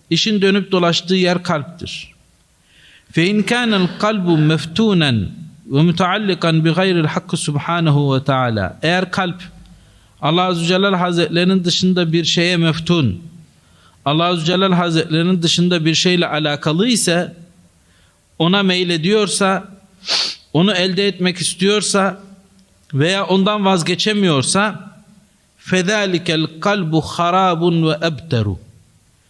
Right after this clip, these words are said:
فَذَٰلِكَ الْقَلْبُ, bu kalp harabun, harap olmuştur, tarumar olmuştur. Ve ebteru, ve hiçbir şey ondan hasıl olmaz. Ebter soyu kesik demek.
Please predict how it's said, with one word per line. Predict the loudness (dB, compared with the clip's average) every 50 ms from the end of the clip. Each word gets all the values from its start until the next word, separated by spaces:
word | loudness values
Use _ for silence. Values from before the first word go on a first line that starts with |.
| _ _ _ _ _ _ _ _ _ _ -2
فَذَٰلِكَ | -2 0 0 2 0 2 0 -2 0
الْقَلْبُ, | 0 -2 -2 -2 -2 0 0 2 2 2 2 2 2 2 2 0 -4 -12 -18 -12 -6
bu | -6 -4 -4
kalp | -2 -4 -4 -4 -6 -10
harabun, | -6 -2 -2 0 2 2 0 0 2 2 2 2 2
harap | 2 0 0 0 0 0 0 0
olmuştur, | 0 0 0 0 -2 -4 -6 -10 -10 -12 -12 -12 -16 -18 -20 _ _ _ _ _ _ _
tarumar | -4 -2 0 0 2 2 2 2 4 2
olmuştur. | 2 2 2 0 -2 -2 -6 -10 -12 -14 -14 -16 -20 -20 _ _ _ _ _ _ _ _ _ _ _ _ _ _ _ _ _ -20 -10 -4 -2
Ve | 0 0
ebteru, | 0 0 -2 -2 -4 -4 -2 0 2 2 2 2 0 -4 -10 -18 -20 -20 -20 -20 _ _ _ _ -8 -4
ve | -2 -2 0 0
hiçbir | 0 0 0 -2 -4 -2 -2 -2 0 -2 -2
şey | -2 0 0 0 0 0 0
ondan | 0 0 0 0 0 0 0 0
hasıl | 0 0 0 0 0 0 0 0
olmaz. | 2 2 2 2 2 0 0 0 0 -2 -4 -6 -10 -16 _ _ _ -4
Ebter | -4 -4 -2 -2 -2 -2 -2
soyu | -2 -2 -2 -2 -2 -2
kesik | -2 -4 -6 -6 -8 -8 -6
demek. | -4 -2 0 0 0 -2 -4 -10